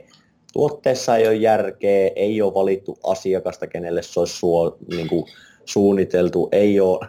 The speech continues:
<laughs> niinku onge-, ei tiedetä se asiakkaan ongelmaa, mi-, mihin se niinku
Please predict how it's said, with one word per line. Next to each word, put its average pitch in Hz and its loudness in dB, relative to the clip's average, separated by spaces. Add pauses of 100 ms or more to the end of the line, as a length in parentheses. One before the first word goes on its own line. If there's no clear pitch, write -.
<laughs> - -8
niinku 92 -4
onge-, 98 0
ei 101 0
tiedetä 98 0
se - -8
asiakkaan 85 -2
ongelmaa, 82 -4
mi-, 80 -6
mihin 82 -4
se - -4
niinku 78 -4